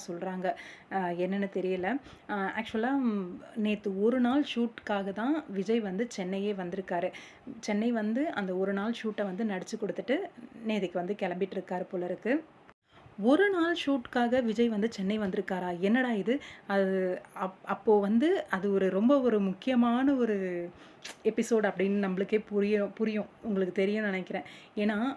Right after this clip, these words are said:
அவ்வளோ ஒரு இம்பார்ட்டண்டான ஒரு எபிசோடு வந்து அந்த ஷூட் பண்ணியிருக்காங்க போல இருக்கு.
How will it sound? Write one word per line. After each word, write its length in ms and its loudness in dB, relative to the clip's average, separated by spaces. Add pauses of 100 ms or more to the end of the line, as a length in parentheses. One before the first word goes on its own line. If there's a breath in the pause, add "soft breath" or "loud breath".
அவ்வளோ 340 0
ஒரு 140 2
இம்பார்ட்டண்டான 680 0
ஒரு 140 0
எபிசோடு 400 -4
வந்து 320 -2
அந்த 440 -4 (120)
ஷூட் 240 -4
பண்ணியிருக்காங்க 520 -6
போல 180 -4
இருக்கு. 300 -2